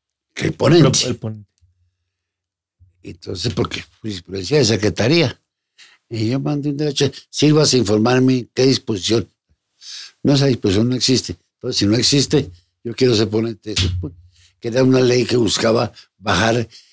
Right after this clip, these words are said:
Speaker 1: que había un incremento automático del predial al veinticinco por ciento. Automáticamente se increía, el predial se subía veinticinco por ciento año por año. Porque, pues, la devaluación y todo permitió eso. Yo quería tumbar esa disposición para que la gente pudiera hacer su valor.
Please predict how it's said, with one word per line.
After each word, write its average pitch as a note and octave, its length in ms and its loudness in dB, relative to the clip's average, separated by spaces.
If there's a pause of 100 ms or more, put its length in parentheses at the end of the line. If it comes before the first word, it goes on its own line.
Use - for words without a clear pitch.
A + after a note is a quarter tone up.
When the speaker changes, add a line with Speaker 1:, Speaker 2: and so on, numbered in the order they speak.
(200)
Speaker 1:
que - 220 -2
había C3+ 80 4
un C#3+ 100 4
incremento A#2 520 2
automático A2+ 580 -4
del G2 160 0
predial F#2+ 360 0
al A2 80 0
veinticinco G2 460 0
por G2 160 -2
ciento. A2 320 0 (1300)
Automáticamente B2+ 800 0
se A2 100 0
increía, F#2 500 0 (400)
el A2+ 120 -20
predial F#2+ 340 0
se A2+ 80 0
subía G2 200 0
veinticinco G2+ 360 -4
por F#2 140 -18
ciento G#2+ 260 -12
año A2 180 0
por C3+ 120 -2
año. A#2+ 200 0 (440)
Porque, B2+ 320 -2
pues, - 320 -18
la G#2+ 80 -2
devaluación G2+ 640 2
y C3+ 40 0
todo C3+ 220 0
permitió A2 420 0
eso. E2 220 -8 (400)
Yo G#2+ 140 -6
quería A#2+ 260 -2
tumbar A2 300 2
esa G2+ 160 2
disposición F2 580 -4 (760)
para G2 200 -2
que F#2+ 80 2
la F2+ 100 2
gente F#2 220 0
pudiera F#2+ 240 -4
hacer G2 180 -6
su F2 140 -8
valor. G2 260 -10